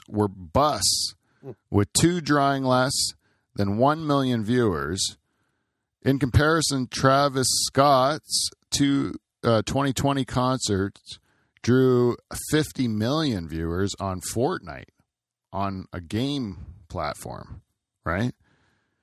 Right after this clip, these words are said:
Speaker 1: So this is signaling a rocky start for Mark Zuckerberg, Zuckerberg's vision for his V R universe.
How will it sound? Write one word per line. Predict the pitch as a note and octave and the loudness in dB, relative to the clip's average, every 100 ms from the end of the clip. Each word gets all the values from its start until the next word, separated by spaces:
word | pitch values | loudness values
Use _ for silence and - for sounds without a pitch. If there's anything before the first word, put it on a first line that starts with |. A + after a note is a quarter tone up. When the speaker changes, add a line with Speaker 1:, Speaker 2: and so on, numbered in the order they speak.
| _ _ _ _ _ _ _ - | _ _ _ _ _ _ _ -2
Speaker 1:
So | A#2 | 2
this | D#3 G#3 | 4 4
is | E3+ - | 2 4
signaling | A3 G3+ F#3 | 2 2 2
a | D3 | 4
rocky | D3 F#3 G3 C#3+ | 6 4 2 0
start | - - E3+ F3 D#3 - | 0 2 4 4 2 0
for | A2 | 0
Mark | A#2 D3+ E3+ - | 4 2 2 2
Zuckerberg, | D3+ E3 C#3 A#2+ A#2+ A#2+ A#2+ - _ - | 2 2 0 2 2 2 0 -6 _ -12
Zuckerberg's | A#2 G#2 A#2+ D3+ C#3+ A2+ G#2+ G#2+ E2+ | -4 0 2 2 2 2 2 0 -2
vision | F2 C#3+ D3+ B2 F2+ D#2+ - - | 0 2 2 0 -2 -6 -14 -2
for | G#2+ G#2 | 0 0
his | F#2 | -2
V | E2 B2+ D3 | -2 0 2
R | C3+ C3 | 2 2
universe. | B2+ D#3+ D3+ G#2+ D#2+ D2 - - | 0 -2 0 0 0 -4 -6 -8